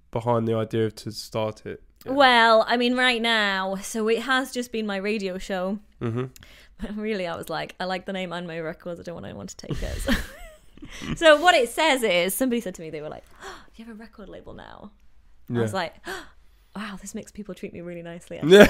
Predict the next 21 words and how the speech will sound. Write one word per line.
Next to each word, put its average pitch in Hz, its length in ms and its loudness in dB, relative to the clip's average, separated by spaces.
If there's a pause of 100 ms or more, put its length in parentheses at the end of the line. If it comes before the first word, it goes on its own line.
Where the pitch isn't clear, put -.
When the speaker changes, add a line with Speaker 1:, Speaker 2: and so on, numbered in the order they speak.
(120)
Speaker 2:
But, 175 360 4 (320)
Speaker 1:
There's, 240 300 6
there's 226 360 6
Speaker 2:
um, 127 100 2
Speaker 1:
some 117 40 2
authority 117 500 2
around 117 300 0
here. 202 80 6
Speaker 2:
Oh 311 160 12
my 254 180 10
God. 262 500 6
Speaker 1:
<laughs> 240 520 -4
Speaker 2:
Um, 214 340 2
but 202 400 -2
when 220 220 -6
you're, 190 560 -4 (400)
I 233 140 4
really 254 260 2
like 208 140 2
the 226 80 -2
name. 185 460 -4